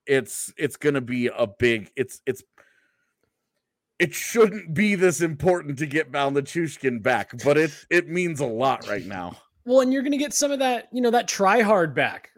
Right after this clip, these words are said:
Speaker 2: I mean, he, he skates so hard on the forecheck. He does great job pursuing pucks down low, putting pressure in the neutral zone. And, and that honestly is something that, that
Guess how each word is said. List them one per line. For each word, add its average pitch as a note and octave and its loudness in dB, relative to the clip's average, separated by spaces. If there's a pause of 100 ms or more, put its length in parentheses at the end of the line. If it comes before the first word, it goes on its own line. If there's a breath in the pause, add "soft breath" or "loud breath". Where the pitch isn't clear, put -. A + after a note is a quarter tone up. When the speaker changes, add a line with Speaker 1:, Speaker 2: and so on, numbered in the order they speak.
(140)
Speaker 2:
I G3+ -4
mean, G3 -2
he, A3 -4
he G#3 -8
skates G#3 0
so A3 -2
hard F#3+ -2
on F3+ -6
the D#3+ -8
forecheck. E3 -6
He D#3+ -12
does D#3+ -6
great F#3 -4
job E3+ -4
pursuing D#3 -8
pucks D3 -8
down D3+ -6
low, C#3+ -4
putting E3 -10
pressure D#3+ -4
in D#3 -6
the C#3+ -8
neutral D3 -8
zone. C#3 -8 (480 soft breath)
And, E3 -8
and F#3+ -8
that G#3+ 0
honestly A3 -2
is G#3 0
something G#3 -2
that, G3 -8
that F3+ -6